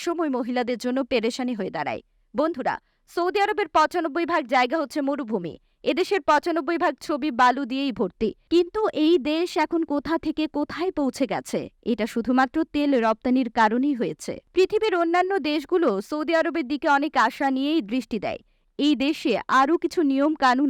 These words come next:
আছে, সেগুলো আপনাদেরকে বলে রাখছি। এদেশে আপনি কারো পারমিশন ছাড়া কোনো ছবি তুলতে পারবেন না। যদি এমন কাউকে পাওয়া যায় তখন তাকে সৌদি আরবের আইনের আওতায় আনা হয়। এটা সৌদি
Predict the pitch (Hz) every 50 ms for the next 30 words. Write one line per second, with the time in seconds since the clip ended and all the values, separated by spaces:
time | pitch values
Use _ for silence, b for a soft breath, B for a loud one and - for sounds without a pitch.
0 | 202 143 - - 285 294 466 - _ _ _ _ - - 330 311 285 359 339 359
1 | 320 294 - 285 277 285 262 - 294 240 240 262 226 240 208 170 - - - -
2 | 226 180 - _ _ _ _ _ _ - 277 302 247 381 381 - - 392 277 214
3 | 214 220 - 277 285 - 285 285 285 285 - 277 262 254 262 294 330 - 359 339
4 | 330 - 339 285 285 285 - 285 277 269 240 - - 285 240 302 - - 285 247
5 | - 240 - 196 185 170 - 185 180 135 135 117 - - _ _ _ _ _ 226
6 | 233 294 269 302 269 262 262 277 339 359 - 349 320 302 359 359 - 269 254 269
7 | 285 254 - 320 247 170 165 - - 226 233 - 302 285 302 302 - 285 - -
8 | 269 262 247 240 262 254 254 233 220 262 233 220 220 220 226 226 220 - - -
9 | 240 240 247 - 269 233 175 175 180 - - - 160 123 - _ _ _ _ _
10 | - 254 220 254 247 - - 285 302 269 285